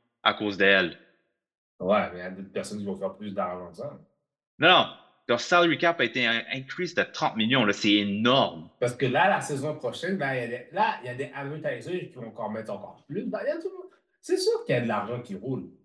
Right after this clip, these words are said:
Speaker 2: Mais n'empêche, ça devient, ça devient,
Speaker 1: Écoute, elle s'est,
Speaker 2: ça devient
Speaker 1: elle s'est fait,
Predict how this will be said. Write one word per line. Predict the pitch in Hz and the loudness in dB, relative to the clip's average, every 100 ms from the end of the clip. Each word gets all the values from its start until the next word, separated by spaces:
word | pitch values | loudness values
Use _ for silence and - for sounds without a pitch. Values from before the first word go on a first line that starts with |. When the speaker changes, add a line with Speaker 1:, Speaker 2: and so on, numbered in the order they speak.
| _ _ _ _ | _ _ _ _
Speaker 2:
Mais | 107 139 | -2 0
n'empêche, | 165 104 - 113 - - _ _ _ _ _ _ _ _ _ _ - _ - | -2 -4 -6 -8 -10 -20 _ _ _ _ _ _ _ _ _ _ -20 _ 0
ça | 180 170 | 2 4
devient, | 175 160 196 - | 4 2 -2 -6
ça | - - - 208 202 | -12 -14 -2 2 4
devient, | 196 214 208 | 4 2 0
Speaker 1:
Écoute, | - 156 | 2 4
elle | 143 143 | 4 6
s'est, | 170 - | 4 4
Speaker 2:
ça | - 214 | 2 4
devient | 247 262 | 4 4
Speaker 1:
elle | 147 | 2
s'est | 165 | 2
fait, | 151 214 - | 2 2 0